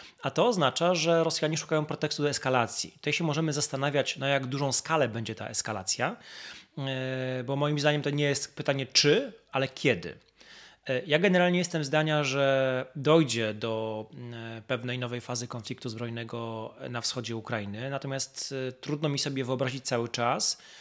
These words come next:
że Rosjanie podejmą pełnoskalową eskalację na państwo ukraińskie.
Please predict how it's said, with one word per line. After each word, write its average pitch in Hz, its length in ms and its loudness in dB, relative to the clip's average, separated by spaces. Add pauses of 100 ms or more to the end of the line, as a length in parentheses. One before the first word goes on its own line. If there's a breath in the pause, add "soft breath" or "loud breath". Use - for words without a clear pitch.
(240 loud breath)
że 135 140 -6
Rosjanie 147 340 -2
podejmą 139 520 -2
pełnoskalową 131 760 2
eskalację 117 540 -2
na 110 80 -8
państwo 113 360 -4
ukraińskie. 110 640 -6